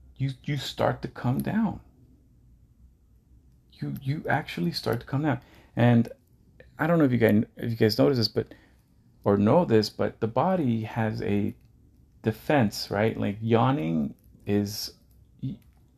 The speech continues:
now, have you ever tried to yawn when you're stressed out? You get lockjawed.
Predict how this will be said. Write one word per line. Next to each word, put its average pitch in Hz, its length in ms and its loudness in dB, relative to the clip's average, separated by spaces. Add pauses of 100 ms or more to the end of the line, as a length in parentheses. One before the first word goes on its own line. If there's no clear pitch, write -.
(140)
now, 170 240 4
have 160 180 0
you 214 60 4
ever 233 160 -2
tried 131 340 0
to 110 80 -2
yawn 101 400 2
when 92 160 0
you're 87 160 -4 (380)
stressed - 440 -2
out? 95 280 -4 (680)
You 107 160 2
get 110 220 4
lockjawed. 76 600 -4